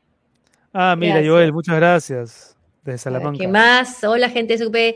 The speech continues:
Speaker 2: Eso es madre-, <laughs> sí, en realidad sí, es como Juego de Tronos, pero,
Speaker 1: <laughs> Sí, tener que
Speaker 2: pero
Speaker 1: pagar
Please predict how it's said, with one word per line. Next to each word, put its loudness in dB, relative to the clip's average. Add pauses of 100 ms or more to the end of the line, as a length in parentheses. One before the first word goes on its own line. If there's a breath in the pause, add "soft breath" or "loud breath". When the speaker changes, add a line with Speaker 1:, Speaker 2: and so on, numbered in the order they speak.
(280 loud breath)
Speaker 2:
Eso -4
es -6
madre-, -2
<laughs> -18
sí, -16
en -14
realidad -6
sí, -12
es -10
como -18
Juego -8
de -8
Tronos, -8
pero, -6
Speaker 1:
<laughs> -2
Sí, -12 (100)
tener -12
que -18
Speaker 2:
pero 6
Speaker 1:
pagar -2